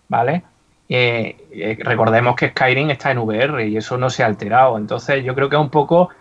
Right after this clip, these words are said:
lo que tú busques también a la hora de transmitir, eh, a nivel narrativo. Yo creo que un tempo lento siempre lo hemos asociado con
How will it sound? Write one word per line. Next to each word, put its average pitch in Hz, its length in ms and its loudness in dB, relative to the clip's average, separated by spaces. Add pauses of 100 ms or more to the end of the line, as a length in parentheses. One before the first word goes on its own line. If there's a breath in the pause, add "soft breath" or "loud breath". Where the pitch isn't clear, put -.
(200 loud breath)
lo 135 140 2
que 127 120 2
tú 127 180 0
busques 156 440 2
también 127 400 -2
a 170 80 2
la 120 120 4
hora 131 200 2
de 135 160 0
transmitir, 123 680 -4 (440 soft breath)
eh, 117 320 -2
a 131 100 -2
nivel 117 240 0
narrativo. 135 800 -2
Yo 131 180 -4
creo 143 180 -2
que 143 100 0
un 139 120 2
tempo 143 320 2
lento 156 580 2 (200)
siempre 143 300 -2
lo 151 100 4
hemos 151 200 2
asociado 151 460 0
con 139 300 -6